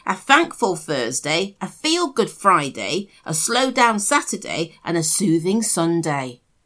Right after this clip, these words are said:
'Cause imagine that. Is that possible? Is it probable? It's definitely possible because today,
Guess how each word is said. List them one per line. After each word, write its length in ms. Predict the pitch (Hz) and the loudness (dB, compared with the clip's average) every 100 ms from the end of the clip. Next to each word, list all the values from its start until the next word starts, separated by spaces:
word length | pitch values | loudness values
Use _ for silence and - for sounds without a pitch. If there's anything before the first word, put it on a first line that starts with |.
| _ _ _ _ _ _ _ | _ _ _ _ _ _ _
'Cause 120 | - | 2
imagine 540 | 320 349 381 - 190 143 | 4 6 4 0 -2 -2
that. 280 | 123 98 - _ _ _ 339 | -6 -10 -16 _ _ _ 2
Is 140 | 392 | 4
that 180 | 359 - | 2 2
possible? 680 | 269 - 160 156 87 - _ _ _ _ | 0 2 -2 -6 -8 -10 _ _ _ _
Is 160 | 214 170 | 0 0
it 160 | 131 | -4
probable? 720 | - 277 277 233 151 107 139 _ _ - - | 2 2 4 0 0 -2 -4 _ _ -20 -12
It's 220 | 160 143 | -8 -4
definitely 600 | - 202 226 190 - 151 - | -2 -2 -4 -8 -6 -8 -4
possible 760 | - - - 202 104 127 - - - | -2 -2 -4 -4 -4 -6 -8 -14 -8
because 760 | 185 185 202 180 104 117 - _ _ _ - | -6 2 6 6 4 0 -2 _ _ _ 0
today, 720 | 226 220 240 127 139 220 220 | 2 4 2 0 -2 -4 -6